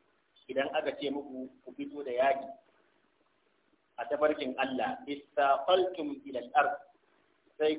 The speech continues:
ku yi nauyi zuwa ga kasa, ai takasaltum, sai ku yi kasala.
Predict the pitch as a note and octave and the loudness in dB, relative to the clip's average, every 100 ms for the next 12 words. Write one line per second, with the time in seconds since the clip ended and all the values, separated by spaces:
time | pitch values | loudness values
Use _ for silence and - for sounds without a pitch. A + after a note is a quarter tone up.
0 | D#3 C3 C3+ C#3+ C#3+ D3 D3 D4 - - | -2 -4 -2 0 2 2 0 -2 -4 -4
1 | D3 C#3+ A#2+ - - - A2+ - _ _ | 0 2 2 -2 -8 -6 -6 -6 _ _
2 | _ _ _ _ _ _ _ _ _ _ | _ _ _ _ _ _ _ _ _ _
3 | _ _ C3 D#3 - D3+ - A#2 A2+ - | _ _ 0 2 2 -2 -2 -2 -2 2
4 | C#3+ - B2+ G2+ - _ _ _ _ _ | 2 0 -8 -10 -16 _ _ _ _ _
5 | - D#3 C3+ C3 - - A#2 - | -2 -2 0 -4 -4 -2 -2 -2